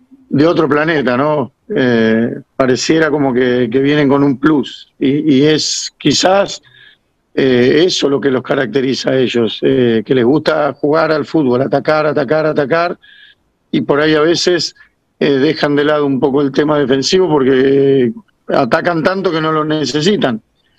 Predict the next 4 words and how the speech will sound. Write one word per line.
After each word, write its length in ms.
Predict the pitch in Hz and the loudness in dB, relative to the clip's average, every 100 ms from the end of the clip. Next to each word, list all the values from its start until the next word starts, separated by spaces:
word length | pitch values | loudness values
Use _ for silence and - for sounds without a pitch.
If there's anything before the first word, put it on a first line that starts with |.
| _ _ _ | _ _ _
Eh, 380 | - 139 135 120 113 | -6 -2 -2 -4 -2
pero 180 | 127 | 2
bueno, 340 | 135 165 135 98 _ _ _ _ | 2 2 0 -4 _ _ _ _
eh, 400 | 143 127 120 120 | -2 0 0 -2